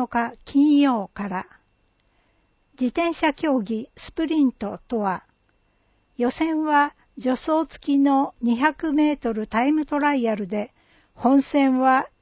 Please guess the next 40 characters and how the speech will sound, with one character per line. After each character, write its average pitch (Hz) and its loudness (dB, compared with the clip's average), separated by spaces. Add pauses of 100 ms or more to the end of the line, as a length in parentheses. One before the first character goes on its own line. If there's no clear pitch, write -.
一 - -12
対 311 0
一 220 -6
で 214 -2 (220)
二 240 2
百 302 -2
五 294 0
十 320 -4
メ 320 -2
ー - -6
ト 240 -2
ル 220 -8
の 220 -2
ト 233 -2
ラ 262 0
ッ - -8
ク - -10
を 202 -6
三 254 0
周 285 -2
走 240 -2
り、 208 -6 (240)
先 262 0
着 269 0
を 269 2
争 214 -4
い 202 -4
ま 190 -6
す。 - -16 (760)
競 311 2
技 330 2
日 302 4 (140)
程 233 0
は 220 -6
日 226 0
本 311 2
時 294 -2
間 220 0
で 202 -6
す。 - -16